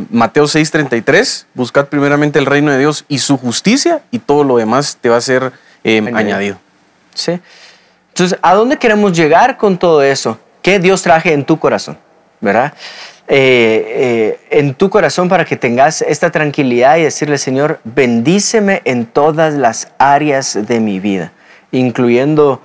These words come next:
Speaker 2: lo visible, lo tangible, incluyendo lo intangible. Todo proviene de parte de ti. Y si ahorita con tu familia estás creyendo por dejarle una herencia a tus hijos y a tus nietos, dale, pedíselo al Señor.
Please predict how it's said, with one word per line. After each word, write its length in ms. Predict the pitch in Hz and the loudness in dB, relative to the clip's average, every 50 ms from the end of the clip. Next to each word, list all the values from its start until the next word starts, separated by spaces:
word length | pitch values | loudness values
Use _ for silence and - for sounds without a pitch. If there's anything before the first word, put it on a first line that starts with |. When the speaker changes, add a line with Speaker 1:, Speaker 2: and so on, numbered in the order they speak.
| _ _ _ _ | _ _ _ _
Speaker 2:
lo 240 | - 123 117 117 107 | 0 2 2 4 2
visible, 540 | 107 110 101 - - 165 175 185 185 175 160 | 2 0 -2 0 0 2 2 2 2 2 2
lo 120 | 143 123 | 0 0
tangible, 600 | - - 107 107 107 - - 175 190 190 185 175 | -2 -2 -2 -2 -2 -2 -2 0 0 2 2 0
incluyendo 500 | 160 143 - 131 117 110 113 120 127 127 | 0 -2 -2 -2 -2 -2 0 0 0 0
lo 280 | 127 127 123 110 - - | 2 2 0 0 -2 -4
intangible. 720 | - 135 127 127 127 117 - 113 104 98 - 95 90 90 95 | -4 -4 -2 -2 -2 -4 -4 -6 -6 -6 -6 -6 -6 -8 -6
Todo 380 | - - 139 147 147 143 139 | -4 -2 0 2 2 0 -2
proviene 560 | 135 - - 110 101 107 117 120 131 127 120 - _ _ _ _ _ _ | -4 -4 -4 -2 0 0 -2 -2 -2 -4 -6 -8 _ _ _ _ _ _
de 120 | 120 113 | -6 -6
parte 420 | - - 110 113 120 123 - - 127 | -2 0 0 0 0 -2 -4 -4 -4
de 180 | 117 107 95 | -2 -4 -4
ti. 240 | - - - 101 95 - _ - - - _ _ - | -6 -8 -10 -10 -10 -12 _ -20 -20 -20 _ _ -2
Y 180 | 165 160 180 185 | 0 2 2 2
si 240 | - - - 262 | 0 0 2 4
ahorita 440 | 269 240 214 214 240 226 247 233 214 | 4 4 4 2 2 2 0 0 0
con 180 | - 208 190 165 | 0 -2 -2 0
tu 80 | - | -2
familia 420 | 165 - 180 165 175 196 214 220 214 | -2 -2 0 0 0 0 0 0 0
estás 280 | 190 - 196 185 - | 0 -2 -4 -4 -4
creyendo 480 | - - 175 170 165 175 185 190 180 175 | -2 0 2 2 2 2 2 0 -2 -2
por 200 | - 156 135 123 | -2 -2 -2 0
dejarle 400 | 117 123 113 - 143 143 151 170 | -2 -2 -2 0 0 0 0 0
una 180 | 180 175 156 143 | 0 0 0 0
herencia 440 | 131 139 151 170 180 175 - 165 | 0 0 0 0 0 -2 -2 -4
a 40 | 135 | -4
tus 240 | - 123 113 - - | -4 -4 -4 -2 0
hijos 320 | 160 170 170 170 151 - - | 0 0 0 0 0 0 0
y 20 | |
a 60 | 127 | -2
tus 200 | 107 - - 113 | -2 -2 -4 -4
nietos, 400 | 110 120 135 165 170 - 160 139 | -2 -2 -2 -2 -2 -2 -2 0
dale, 300 | 135 170 185 233 247 214 | 0 0 0 2 0 -2
pedíselo 540 | 180 - - 139 143 170 180 - 196 185 175 | -2 0 0 2 2 2 2 0 0 0 0
al 100 | 160 143 | 0 -2
Señor. 400 | - - 123 120 131 151 151 143 | -2 -2 -2 -2 -2 -2 -4 -6